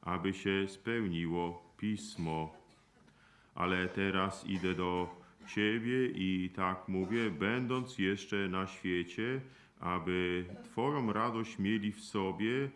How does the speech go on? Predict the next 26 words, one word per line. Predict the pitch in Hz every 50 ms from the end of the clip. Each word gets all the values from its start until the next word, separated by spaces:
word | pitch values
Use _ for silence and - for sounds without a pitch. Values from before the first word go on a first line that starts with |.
| - - - -
w | - -
całej | - - 117 120 123 123 120 117 120 120
pełni. | 117 - - 92 87 82 82 80 78 80 82 82 85 85 85 85 - - - - - - - - _ _ -
Ja | 73 78 82 85 90 90
im | 92 92 90 90 85 85
przekazałem | - - 107 101 - 101 101 90 98 98 98 95 95 95
Twoje | 92 - - 95 90 90 90
słowo, | 87 - - - 113 127 131 127 117 117 117 117 117 117 - - - -
a | - 92 90
świat | 82 - - - 113 127 135 135 135 131 - - - - - - -
ich | 101 101 101 104 104 104 - - - - - _ -
znienawidził | - 73 - - 85 82 87 98 110 123 123 127 120 110 95 101 98 98 92 101 117 131 135 127 117
za | 90 82 95 92 92 95
to, | 95 - 107 104 104 104
że | 104 98 92 90 90 90 87 85
nie | 85 87 120 143 135
są | 139 - 95 92 90
ze | 85 - 95 92
świata, | 92 - - - 95 95 95 95 95 - 107 110 113 120 - - - - - - -
jak | - 90 92 95 98 - -
i | 101 98 98 98 95 - -
ja | 92 78 90 104 117 113 104 92 80 80
nie | 71 78 78
jestem | 78 80 80 80 80 - - - 85 85 85 82 78
ze | 76 80 82 82
świata. | - - - - 80 80 82 85 82 - 82 80 80 80